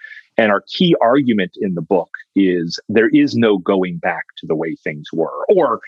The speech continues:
there's no going back and being competitively relevant. I think over the last eighteen months, companies have developed so many new capabilities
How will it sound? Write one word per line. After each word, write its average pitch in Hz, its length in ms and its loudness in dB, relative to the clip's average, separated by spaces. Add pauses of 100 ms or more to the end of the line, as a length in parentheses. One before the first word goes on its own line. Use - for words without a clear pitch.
(200)
there's 135 160 2
no 135 240 2
going 117 240 0
back 107 280 0
and 101 100 -6
being 98 280 -4
competitively 92 540 -4
relevant. 87 380 -4 (180)
I 101 80 0
think - 280 -2 (120)
over 104 180 2
the 92 80 -2
last 110 640 -2 (120)
eighteen 104 380 0
months, 107 520 -2 (420)
companies 123 540 0
have 101 120 0
developed 98 440 0
so 131 460 0
many 113 340 0
new 104 320 0
capabilities 95 1300 -2